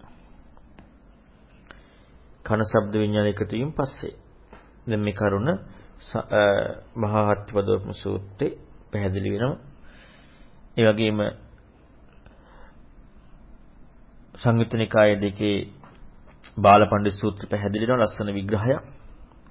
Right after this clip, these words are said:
මහා නිදාන සූත්‍රෙත් පැහැදිලි වෙනවා ස්පර්ශ ගැන ලස්සන විග්‍රහයක්. එතකොට මේ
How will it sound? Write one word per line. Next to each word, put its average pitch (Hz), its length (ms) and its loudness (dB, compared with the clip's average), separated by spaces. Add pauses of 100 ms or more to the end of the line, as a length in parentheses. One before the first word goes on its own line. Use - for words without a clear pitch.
(760)
මහා 107 300 4
නිදාන 180 280 6
සූත්‍රෙත් 98 480 -6
පැහැදිලි 95 360 -4
වෙනවා 104 280 -4 (280)
ස්පර්ශ - 420 -10
ගැන 101 200 -4
ලස්සන 101 340 -4
විග්‍රහයක්. 98 480 -6 (3500)
එතකොට 190 320 4
මේ 180 260 4